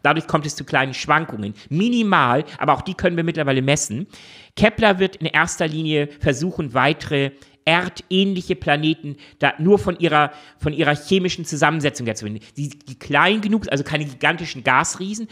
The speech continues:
die können wir jetzt schon, ähm, entdecken, sondern halt kleinere, weil die werden für uns spannend. Aber auf Gasriesen wird es kein Leben geben. Aber wir brauchen, das wissen wir mittlerweile,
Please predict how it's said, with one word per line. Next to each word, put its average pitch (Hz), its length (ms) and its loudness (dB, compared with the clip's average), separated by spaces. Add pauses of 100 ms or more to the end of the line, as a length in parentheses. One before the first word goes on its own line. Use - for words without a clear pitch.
(100)
die 147 80 -14
können 147 220 -2
wir 143 60 2
jetzt 170 200 2
schon, 107 360 0 (340)
ähm, 107 380 2
entdecken, 123 520 0 (160)
sondern 170 500 4
halt 151 220 -2
kleinere, 123 480 0
weil 139 140 2
die 208 160 -2
werden 226 180 2
für 208 120 -4
uns 185 120 -6
spannend. 127 360 -4 (260)
Aber 156 180 4
auf 160 140 0
Gasriesen 190 500 0
wird 175 140 -4
es - 80 -8
kein 156 160 -4
Leben 151 280 2
geben. 95 280 -12 (240)
Aber 147 280 2
wir 160 120 2
brauchen, 190 560 2
das 160 180 -4
wissen 202 300 -2
wir 214 100 -2
mittlerweile, 185 540 0